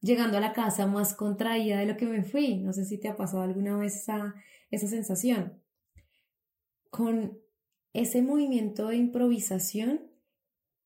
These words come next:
la invitación es a romper todos estos movimientos o todas estas posturas estáticas o permanentes que hacemos todos los días de nuestra vida. O sea, la invitación es a movernos diferente,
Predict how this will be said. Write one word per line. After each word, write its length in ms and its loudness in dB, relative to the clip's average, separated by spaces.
la 100 -2
invitación 640 -2
es 140 -2
a 100 0
romper 880 2
todos 420 2
estos 380 -2
movimientos 880 0
o 200 0
todas 500 0
estas 400 -2
posturas 760 -2
estáticas 1120 -2
o 100 -8
permanentes 760 0
que 80 -4
hacemos 520 -4
todos 480 0
los 220 -2
días 300 -2
de 100 0
nuestra 320 -2
vida. 240 2
O 60 -2
sea, 140 -4
la 80 0
invitación 600 -2
es 300 0
a 100 -2
movernos 520 2
diferente, 840 0